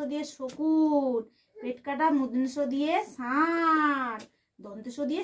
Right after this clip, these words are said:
সিংহ, হা, হা, হালুম, হালুম,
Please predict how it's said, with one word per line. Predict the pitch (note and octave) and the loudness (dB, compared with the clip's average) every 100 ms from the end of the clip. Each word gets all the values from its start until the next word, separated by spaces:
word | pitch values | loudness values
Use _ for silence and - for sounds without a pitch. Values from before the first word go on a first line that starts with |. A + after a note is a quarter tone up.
| - | -4
সিংহ, | A#3 A3+ C4+ D#4+ E4 B3+ | -6 2 4 4 4 2
হা, | E3+ F3+ A3 C4 C4+ A#3+ A3 | -2 -6 -2 2 2 0 -2
হা, | A#3 C4 B3+ G#3+ F#3+ F#3+ _ _ _ _ - | -2 0 -2 -4 -8 -16 _ _ _ _ -2
হালুম, | C#4+ G4+ G#4 G#4 G4+ F#4 F4+ D#4+ D4 C4+ B3+ - _ _ _ _ - | 4 4 4 -4 -2 -2 0 0 0 -2 -10 -16 _ _ _ _ 0
হালুম, | F#4 G#4+ A4 | 6 6 6